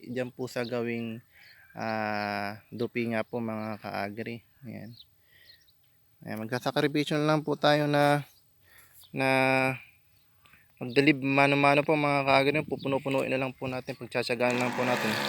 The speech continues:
Ayan po, mga ka-agri. Hmm. Ayan. Ngayon lang po ang gagawin po natin, ano. Ayan.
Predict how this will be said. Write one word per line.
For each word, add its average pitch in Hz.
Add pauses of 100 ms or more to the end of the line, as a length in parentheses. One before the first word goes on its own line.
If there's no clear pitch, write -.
(600)
Ayan 120
po, 131
mga 127
ka-agri. 135
Hmm. - (960)
Ayan. 113 (1500)
Ngayon 135
lang 147
po 151
ang 151
gagawin 147
po 151
natin, 156
ano. 175 (560)
Ayan. 127